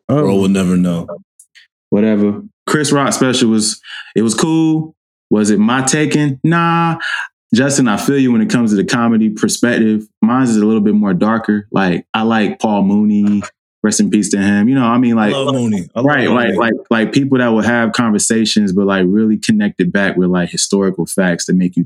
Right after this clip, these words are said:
Speaker 3: think. Like, Eddie Griffin is one of the, I think he's one of the best that can do that.
Speaker 2: Yeah.
Speaker 3: And, um,
Speaker 2: Yeah.
Speaker 3: but yeah, man, yeah, nah.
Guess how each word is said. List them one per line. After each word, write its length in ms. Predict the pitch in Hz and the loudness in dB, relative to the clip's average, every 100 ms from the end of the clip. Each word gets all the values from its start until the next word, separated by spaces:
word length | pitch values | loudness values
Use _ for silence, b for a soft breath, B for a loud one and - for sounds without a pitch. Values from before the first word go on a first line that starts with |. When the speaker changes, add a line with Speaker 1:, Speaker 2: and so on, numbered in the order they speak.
| - | 0
Speaker 3:
think. 240 | 90 - | -2 0
Like, 260 | 82 76 - | -4 -4 -4
Eddie 320 | 123 143 139 - | -2 0 0 0
Griffin 500 | 104 107 - 90 82 | 0 0 0 0 0
is 160 | 80 | 0
one 160 | 90 82 | -2 -2
of 60 | |
the, 180 | 80 76 - _ 117 | -4 -6 -10 _ -4
I 140 | 117 | -4
think 240 | - 98 | -2 -2
he's 180 | - 90 | -2 0
one 160 | 92 87 | 0 0
of 80 | 69 | -2
the 60 | |
best 480 | 69 62 - - - b b - | -2 -4 -4 -8 -10 b b -6
that 140 | 92 90 | -2 0
can 120 | 92 | 0
do 160 | 95 | 2
that. 300 | 87 80 - - | 0 0 -4 -4
Speaker 2:
Yeah. 200 | 90 85 80 _ _ - | -4 -4 -8 _ _ -4
Speaker 3:
And, 160 | 110 110 | 0 2
um, 460 | 104 104 101 92 - | 2 2 2 -2 0
Speaker 2:
Yeah. 40 | |
Speaker 3:
but 120 | 131 | 2
yeah, 220 | 127 135 117 | 2 2 2
man, 380 | 107 104 98 101 | 2 2 0 0
yeah, 240 | 110 104 | 0 2
nah. 460 | 98 104 101 92 | 2 2 2 0